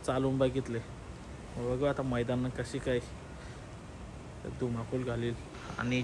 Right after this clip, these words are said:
छोटा सोन्या तो पण बऱ्यापैकी मस्त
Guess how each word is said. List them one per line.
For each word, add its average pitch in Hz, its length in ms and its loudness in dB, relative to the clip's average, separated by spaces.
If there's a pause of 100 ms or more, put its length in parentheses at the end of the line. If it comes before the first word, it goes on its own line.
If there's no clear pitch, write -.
(120)
छोटा 123 200 2
सोन्या 120 260 0 (1040)
तो 110 60 -2
पण 127 180 4
बऱ्यापैकी 127 480 6
मस्त 127 300 2